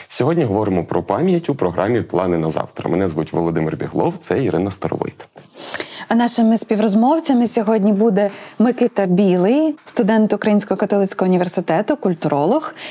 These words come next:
Speaker 2: і Христя Рутар, викладачка кафедри культурології Українського католицького університету і також проектна менеджерка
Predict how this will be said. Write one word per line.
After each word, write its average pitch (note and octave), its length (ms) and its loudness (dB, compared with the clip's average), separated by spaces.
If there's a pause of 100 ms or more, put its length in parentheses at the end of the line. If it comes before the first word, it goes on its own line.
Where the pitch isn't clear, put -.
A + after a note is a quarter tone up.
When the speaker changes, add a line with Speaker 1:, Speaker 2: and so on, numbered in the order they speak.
(180)
Speaker 2:
і D#4+ 320 4
Христя B3+ 480 0
Рутар, A#3 540 2 (400)
викладачка G#3 800 2
кафедри E3 380 0
культурології D4 760 2 (160)
Українського A#3+ 460 0
католицького A3+ 420 0
університету G#3 560 0
і D#4 200 2
також C#4+ 480 -2
проектна A3+ 420 0
менеджерка B3 720 2